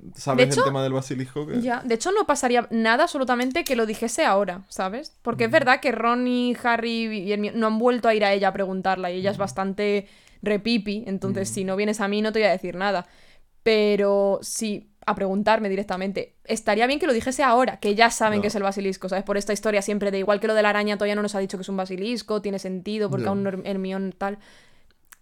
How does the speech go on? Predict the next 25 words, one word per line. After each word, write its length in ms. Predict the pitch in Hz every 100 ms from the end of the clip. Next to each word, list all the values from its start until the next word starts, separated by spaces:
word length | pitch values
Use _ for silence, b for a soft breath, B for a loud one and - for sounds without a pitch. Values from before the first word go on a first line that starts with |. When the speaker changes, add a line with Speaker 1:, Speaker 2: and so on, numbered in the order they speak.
| -
Speaker 2:
Pero 220 | 233 214
ahora 200 | 190 277
mismo, 240 | 240 220 294
¿por 160 | 214
qué 140 | - 196
no? 180 | 185 b b b
Speaker 1:
Ya. 140 | 220
Speaker 2:
Pero 340 | 247 254 247
vamos 260 | 254 190 196
a 60 | 196
ver 140 | 208
que 120 | 196
no. 180 | 175 175
Bueno, 180 | - 180 -
ahora 240 | 202 185
ya 180 | 202 208
lo 80 | 190
veremos, 340 | 175 165 185 -
pero 260 | 185 - -
Speaker 1:
Sí. 60 | - _ _ - B B B -
Total, 280 | 135 160
que, 80 | 214
Speaker 2:
em, 260 | - - -
Speaker 1:
eh, 380 | 139 139 135 135
se, 180 | -